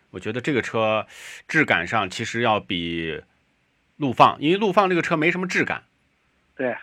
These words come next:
Speaker 1: 啊，开上去就是丰田的那一套东西，就感觉好像，好像是个三十多万的车，但是又感觉不值三十多万。
Speaker 2: <laughs> 它那个就没啥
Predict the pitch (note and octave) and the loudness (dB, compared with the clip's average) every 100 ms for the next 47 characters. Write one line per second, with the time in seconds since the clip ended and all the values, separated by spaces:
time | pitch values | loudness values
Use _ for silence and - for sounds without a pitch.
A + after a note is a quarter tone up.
0 | - C3+ A#2 G2 F3 F#3 E3+ - B2 D3 | -4 0 0 2 4 6 4 2 -2 -2
1 | C3+ A2+ E3 D#3 A#2+ B2+ B2+ A#2+ A2 A#2 | -4 -2 -2 2 2 2 0 -2 0 -4
2 | A2+ A2 A2 A#2 G2 G2+ A#2 A#2 - - | -2 -6 -4 -4 -4 -4 -4 -6 -20 -20
3 | - _ - G2+ C#3+ B2 A2 G2 F2+ E2+ | -20 _ -8 0 2 2 0 -4 -6 -8
4 | - - A2+ G3+ F3+ F3+ C3 A2+ C3+ B2 | -8 0 4 4 4 2 0 2 2 2
5 | A#2+ A#2 G2 F2+ G#2+ F#2+ C#3+ D#3 C3+ G2 | 0 -2 -2 -6 -6 -4 -2 -2 0 0
6 | A2+ C3 - A2 A#2 A2+ G#2 G2 A#2 - | -2 -4 -2 0 0 -2 -2 -2 -2 -2
7 | G#2+ - - - - - - F#2+ - C3+ | -12 -14 -18 -18 -20 -20 -18 -12 -4 -2
8 | - C3+ - B3 G3+ _ - E3 F#3 D#3 | 2 0 0 -4 -4 _ 2 4 6 6
9 | C3+ C3 D3+ C#3+ D#3 F#3 | 6 4 2 2 2 4